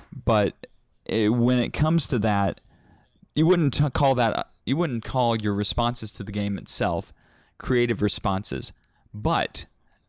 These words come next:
you can bring your own creative, solution-oriented mind to the game, and as a result, four people sitting down may create some story based on those characters that is not inherent to the game itself.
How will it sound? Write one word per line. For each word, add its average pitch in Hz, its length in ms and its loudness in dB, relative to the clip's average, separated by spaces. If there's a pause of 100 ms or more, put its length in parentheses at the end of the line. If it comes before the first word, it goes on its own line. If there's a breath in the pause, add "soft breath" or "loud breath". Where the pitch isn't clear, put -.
(120)
you 123 120 2
can 113 220 -2
bring 127 480 0 (520)
your 117 400 0
own 113 500 2 (460)
creative, 120 760 0 (260)
solution-oriented 113 1400 0
mind 117 500 2
to - 200 -4
the 107 80 0
game, 104 320 2
and 82 120 -2
as 104 160 2
a 104 60 2
result, 110 360 0
four 117 220 0
people 107 300 0
sitting 104 300 0
down 104 260 0
may 110 140 0
create 123 380 -2
some 101 200 -2
story 170 340 0
based 117 300 0
on 107 120 -2
those 104 160 0
characters 107 460 -4
that 104 140 0
is 123 120 -2
not 170 220 -2
inherent 123 440 -2
to - 80 -4
the 104 100 -2
game 107 240 0
itself. - 480 -4